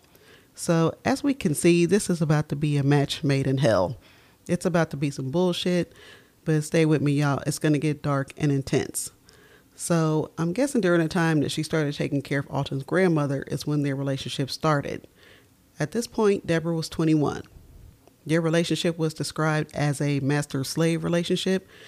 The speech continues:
and it would make sense considering Deborah is mentally challenged and has a dependent personality. The couple targeted mostly African Americans because they felt they could blend in better with those environments.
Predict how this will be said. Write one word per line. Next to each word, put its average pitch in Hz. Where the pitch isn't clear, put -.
and 180
it 180
would 165
make 151
sense 175
considering 151
Deborah 151
is 139
mentally 143
challenged 156
and 151
has 143
a -
dependent 147
personality. 139
The 170
couple 208
targeted 170
mostly 151
African 151
Americans 147
because 160
they 151
felt 151
they 147
could 147
blend 151
in 156
better 143
with 139
those 139
environments. -